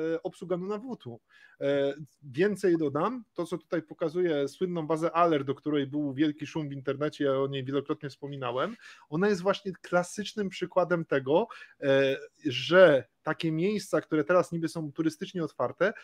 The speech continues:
to były bazy wojskowe, bazy, bazy rozpoznania, no zresztą widać, e, które,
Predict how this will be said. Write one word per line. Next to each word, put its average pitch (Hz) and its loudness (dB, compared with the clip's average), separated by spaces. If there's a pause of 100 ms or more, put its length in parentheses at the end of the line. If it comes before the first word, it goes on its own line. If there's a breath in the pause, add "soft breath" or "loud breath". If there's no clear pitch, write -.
(140 loud breath)
to 185 -4
były 233 0
bazy 185 4
wojskowe, 151 4 (120)
bazy, 165 4 (260 loud breath)
bazy 165 6
rozpoznania, 156 2 (240)
no 135 -14
zresztą 120 -16
widać, 123 -4 (320 loud breath)
e, 143 2
które, 214 2